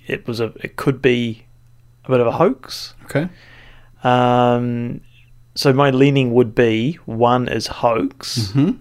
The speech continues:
Speaker 1: Three
Speaker 2: You're gonna lock it in?
Speaker 1: is real. But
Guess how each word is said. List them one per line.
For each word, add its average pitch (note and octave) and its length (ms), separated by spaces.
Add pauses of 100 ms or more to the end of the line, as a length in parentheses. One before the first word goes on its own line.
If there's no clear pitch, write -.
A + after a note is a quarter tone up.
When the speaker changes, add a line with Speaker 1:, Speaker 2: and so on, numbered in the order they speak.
(300)
Speaker 1:
Three B2+ 400
Speaker 2:
You're B2+ 80
gonna A#2+ 120
lock B2 220
it B2 80
in? E3+ 260
Speaker 1:
is A#2+ 200
real. A2 500 (1300)
But - 520